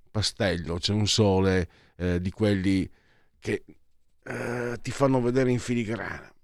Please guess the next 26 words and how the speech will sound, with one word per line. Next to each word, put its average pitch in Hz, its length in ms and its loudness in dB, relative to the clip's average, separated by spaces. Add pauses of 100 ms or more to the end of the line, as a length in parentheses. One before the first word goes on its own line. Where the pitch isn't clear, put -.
(120)
Perfetto. 92 580 -4 (640)
E 143 300 8
ottantaquattro 170 640 4
gradi, 160 300 6
dicevo, 156 320 6
l'umidità, 170 500 6 (100)
ottantaquattro, 117 520 2
ottantaquattro 120 500 2
per 101 160 2
cento, 131 400 4
scusate, 87 480 0
l'umidità, 135 640 6
e 113 220 4
mille 147 200 8
diciannove 127 440 4
punto 127 240 2
cinque 131 300 4
millibar, 95 580 4
ehm, 73 1120 0
la 110 120 4 (120)
pressione. 98 1160 0 (640)
Allora, 175 320 6
di 147 80 0
cosa 175 240 4
parleremo 175 480 6
oggi? 180 640 4